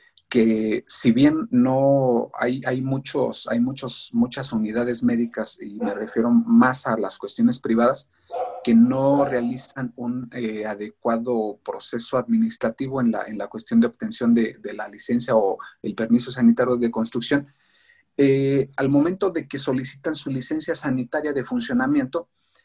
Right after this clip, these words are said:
pues, esta, este ente va a revisar que, que en efecto cumplan con los requerimientos que están, este, sujetos por el tipo de prestación de servicio y,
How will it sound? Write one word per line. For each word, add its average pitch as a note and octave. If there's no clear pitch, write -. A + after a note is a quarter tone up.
pues, B2
esta, C3
este C3+
ente C#3
va A#2+
a B2
revisar A#2
que, G#2+
que G#2+
en G#2
efecto A#2+
cumplan B2
con A2+
los -
requerimientos C3
que C3
están, C3
este, -
sujetos B2
por A2+
el G#2+
tipo B2
de A2+
prestación A2+
de C3+
servicio D3+
y, F#3+